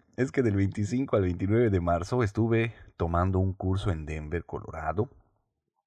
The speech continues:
con el señor Donny Epstein, el mago de las energías, con el que, bueno, el que ya les he hablado en algunas entradas anteriores. Lo que Epstein me dijo fue:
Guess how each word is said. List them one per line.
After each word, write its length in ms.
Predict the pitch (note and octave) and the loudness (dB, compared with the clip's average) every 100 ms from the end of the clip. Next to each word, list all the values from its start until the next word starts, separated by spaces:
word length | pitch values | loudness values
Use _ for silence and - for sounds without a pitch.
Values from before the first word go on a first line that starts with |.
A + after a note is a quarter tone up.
| - | -8
con 160 | F#2+ F2 | -4 -4
el 100 | E2+ | -4
señor 420 | F#2+ F#2+ G#2+ - | -2 2 0 -2
Donny 500 | - D#2+ F2 G2 F#2 - | -12 2 4 4 0 -4
Epstein, 560 | F2 E2+ - - D#2+ - | -6 -6 -8 -10 -10 -8
el 200 | D#2+ D2+ | -8 -6
mago 380 | D#2 G2 A2 F#2 | 2 2 4 0
de 60 | |
las 160 | D#2+ - | -2 -10
energías, 480 | E2+ - G2 F#2 - | -12 -12 -10 -10 -10
con 220 | G2 E2+ | -12 -12
el 100 | D#2 | -14
que, 200 | F2 D#2+ | -18 -14
bueno, 180 | G#3 E3 - | -12 -14 -16
el 100 | G#2 | -14
que 160 | G2+ G#2 | -8 -8
ya 100 | A2+ | -6
les 160 | A2 | -8
he 60 | G2 | -8
hablado 380 | F2 E2 D2+ - _ _ _ _ _ | -6 -8 -8 -14 _ _ _ _ _
en 120 | E2 | -10
algunas 440 | D#2+ D2+ F2 D#2+ - | -8 -6 -6 -6 -10
entradas 400 | D2 D2+ D#2 - | -10 -10 -10 -12
anteriores. 760 | D#2 D#2 E2 - - _ _ _ _ _ _ - - - - - - _ | -14 -14 -14 -16 -20 _ _ _ _ _ _ -20 -20 -20 -20 -20 -20 _
Lo 140 | D3+ | 2
que 160 | F#3+ - | 4 4
Epstein 320 | - - D#3+ | 4 0 2
me 100 | A2 | 2
dijo 340 | F#2 F#2 - | 0 -4 -4
fue: 380 | G#2 - E2 - | -6 -6 -12 -12